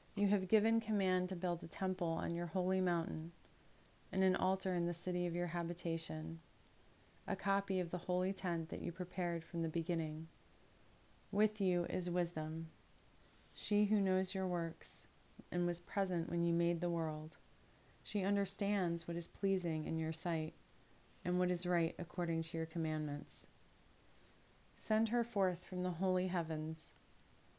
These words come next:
and from the throne of your glory send her,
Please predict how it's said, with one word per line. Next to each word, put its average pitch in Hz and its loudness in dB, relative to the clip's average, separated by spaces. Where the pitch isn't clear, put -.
and 180 4
from 214 2
the 208 4
throne 202 0
of 202 0
your 196 -2
glory 175 0
send 170 -4
her, 156 -6